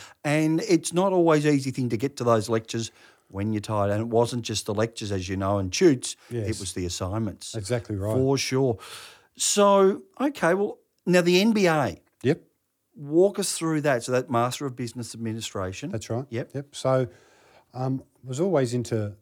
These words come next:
Speaker 2: sales after I finished my earlier on life as a, uh, greenskeeper at a golf course. And then I thought, "Well,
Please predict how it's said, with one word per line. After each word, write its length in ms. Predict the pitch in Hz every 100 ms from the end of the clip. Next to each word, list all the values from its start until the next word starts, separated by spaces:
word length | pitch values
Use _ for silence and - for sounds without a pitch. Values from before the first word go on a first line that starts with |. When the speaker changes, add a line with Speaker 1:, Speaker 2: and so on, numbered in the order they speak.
| _ _ _
Speaker 2:
sales 680 | - - 113 110 101 156 -
after 420 | 104 113 - 110 101
I 60 |
finished 480 | 95 - 107 98 -
my 440 | 104 101 101 98 104 _
earlier 360 | - 117 110 104
on 320 | 104 107 101 92
life 380 | 98 104 113 113
as 260 | 107 92
a, 420 | 98 98 101 98 101
uh, 280 | 101 98 98 98 _ _
greenskeeper 680 | 113 107 107 - 101 98 110
at 80 | 95
a 40 |
golf 280 | 90 107 98
course. 380 | - 110 175 - _ _ _ _ _ -
And 220 | 110 117
then 140 | 127
I 100 | 123
thought, 360 | 117 - 117 120
"Well, 380 | 123 117 113